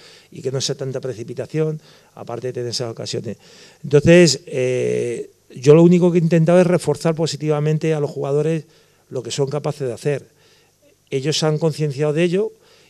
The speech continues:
y ahora a partir de ahí el resultado es el que nos va a dar el estímulo para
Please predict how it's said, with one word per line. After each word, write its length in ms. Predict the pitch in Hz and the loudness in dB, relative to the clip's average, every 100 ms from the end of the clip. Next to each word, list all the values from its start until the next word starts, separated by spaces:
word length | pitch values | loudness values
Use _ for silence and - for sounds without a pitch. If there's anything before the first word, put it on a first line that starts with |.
| - | -8
y 80 | 127 | -4
ahora 140 | 139 | -2
a 40 | |
partir 300 | 139 139 151 | -2 -2 0
de 80 | 147 | 2
ahí 380 | 151 170 156 - _ _ _ | 2 2 0 -8 _ _ _
el 140 | 143 127 | -8 -6
resultado 720 | 139 127 127 151 160 196 185 | -4 -4 -4 0 0 2 0
es 140 | 147 | 0
el 60 | 151 | -2
que 100 | 151 | -4
nos 140 | 147 | -2
va 60 | 139 | -2
a 20 | |
dar 140 | 143 | 0
el 100 | 147 | 2
estímulo 500 | 147 143 156 160 170 | 0 0 -2 2 2
para 320 | 156 143 127 | 0 -2 -4